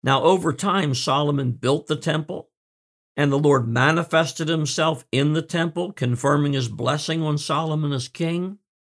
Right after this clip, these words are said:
But Solomon fell into idolatry.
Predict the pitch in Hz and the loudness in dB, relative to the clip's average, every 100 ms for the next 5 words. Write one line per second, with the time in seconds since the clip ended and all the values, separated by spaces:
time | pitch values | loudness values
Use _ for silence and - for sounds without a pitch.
0 | _ _ _ _ _ _ _ - 117 - | _ _ _ _ _ _ _ -10 -10 -8
1 | - 139 143 160 160 160 156 _ _ _ | -4 -2 0 -2 -4 -6 -10 _ _ _
2 | _ _ - 135 143 143 139 147 143 143 | _ _ -8 -4 -2 -2 -2 -2 -2 -4
3 | 127 127 135 123 - - | -4 -4 -4 -4 -8 -16